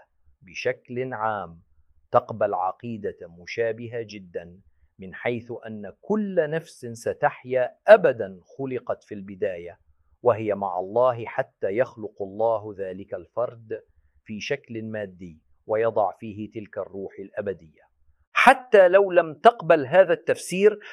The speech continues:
فعلى الأقل فإن العهد يعرض على جميع العبرانيين من الأجيال القادمة تماما كما عرض العهد الجديد على جميع الأجيال البشرية القادمة،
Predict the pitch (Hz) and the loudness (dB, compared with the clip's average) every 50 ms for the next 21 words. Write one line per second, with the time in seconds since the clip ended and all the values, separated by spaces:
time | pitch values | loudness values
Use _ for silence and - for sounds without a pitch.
0 | - _ - 240 254 226 220 214 202 185 175 - - - - - 196 202 208 202 | -14 _ 10 10 10 10 10 6 6 4 2 2 0 0 6 6 6 6 6 -2
1 | 196 - 170 196 208 202 190 175 156 139 147 190 202 190 196 175 180 175 190 214 | 0 6 6 6 6 8 6 6 6 8 6 6 6 4 0 0 2 6 6 6
2 | 196 196 185 185 175 170 156 147 156 156 147 135 135 143 156 185 190 175 170 156 | 6 6 4 6 8 8 8 8 6 4 0 0 0 0 0 2 2 2 2 4
3 | 139 156 147 147 151 147 143 143 143 151 180 202 196 180 160 151 143 135 131 127 | 4 4 4 4 2 2 2 0 -4 -2 -2 0 2 2 2 2 0 0 0 -2
4 | 131 117 135 165 175 170 156 143 - - 180 190 190 180 185 180 185 185 185 _ | -4 0 4 4 4 6 4 0 2 4 6 6 6 4 2 -2 -2 -2 -2 _
5 | _ - _ _ - 123 107 107 131 165 190 208 208 214 220 226 240 240 240 - | _ -20 _ _ 2 2 6 8 8 8 8 8 6 4 2 0 -2 -6 -10 -14
6 | - _ - 156 151 151 143 139 135 160 202 208 202 175 165 165 156 143 123 135 | -18 _ 6 6 6 8 8 4 4 2 2 2 0 4 4 4 4 4 4 4
7 | 180 190 180 175 165 170 165 156 135 123 139 131 143 190 208 202 190 139 139 139 | 4 2 2 -6 -10 -10 -10 -10 -6 -4 -4 -4 -2 -2 0 4 4 6 6 4
8 | 139 135 120 135 139 170 196 202 170 170 160 - 139 139 113 123 156 175 180 170 | 2 -2 -4 -4 -4 -2 -2 0 0 0 -2 -2 -4 -6 -2 4 6 6 6 6
9 | 165 151 139 135 127 - 139 131 151 165 160 147 - 156 - - - 170 180 180 | 4 0 0 -2 -2 0 -2 -4 -2 0 -2 0 0 -2 -4 2 6 6 6 6
10 | 165 175 175 170 | 6 2 -2 -2